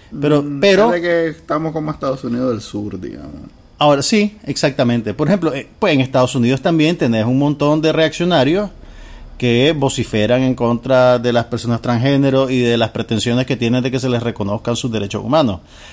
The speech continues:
Speaker 1: Pero bueno, estoy desviándome.
Speaker 2: Vociferan contra los negros también.
Speaker 1: La película tiene, en ese sentido, la película tiene una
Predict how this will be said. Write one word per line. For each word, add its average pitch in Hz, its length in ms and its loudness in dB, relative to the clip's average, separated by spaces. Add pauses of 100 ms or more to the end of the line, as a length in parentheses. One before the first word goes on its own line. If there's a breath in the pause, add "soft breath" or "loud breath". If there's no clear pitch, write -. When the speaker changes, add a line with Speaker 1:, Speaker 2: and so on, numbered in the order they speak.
(100)
Speaker 1:
Pero 160 140 2
bueno, 151 220 4
estoy 151 200 -2
desviándome. 113 480 0
Speaker 2:
Vociferan - 580 -10
contra 139 300 -4
los 107 180 -10
negros 110 280 -10
también. - 180 -12
Speaker 1:
La 226 160 2
película 220 680 2
tiene, 185 440 0
en 175 100 0
ese 240 160 2
sentido, 202 380 2
la 185 120 2
película 160 400 0
tiene 160 400 0
una 151 580 0